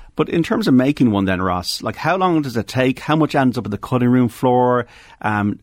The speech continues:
do you have editorial control? Uh, do you have a big team with you? The sausage making, as it were, into a documentary. Uh, is there a de-, set template?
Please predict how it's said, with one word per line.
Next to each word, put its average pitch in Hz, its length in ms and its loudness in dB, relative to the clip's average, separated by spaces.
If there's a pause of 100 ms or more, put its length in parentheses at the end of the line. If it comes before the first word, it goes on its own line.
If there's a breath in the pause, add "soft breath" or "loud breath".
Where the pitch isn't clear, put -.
do 117 140 -2
you 123 60 2
have 131 80 2
editorial 120 440 0
control? 143 840 0
Uh, 98 260 0
do - 140 -10
you 101 40 -2
have 95 60 -4
a - 20 -8
big 95 180 -4
team 135 300 2
with 151 220 0
you? 147 260 6 (320 loud breath)
The 135 120 -2
sausage 143 380 -2
making, 120 300 0
as 101 140 0
it 101 40 -2
were, 98 160 2
into 98 220 -4
a 98 60 -2
documentary. 95 640 -4
Uh, 117 300 -4
is 113 180 -2
there 117 80 2
a 104 80 0
de-, 107 240 -2
set 110 200 -2
template? 185 520 -2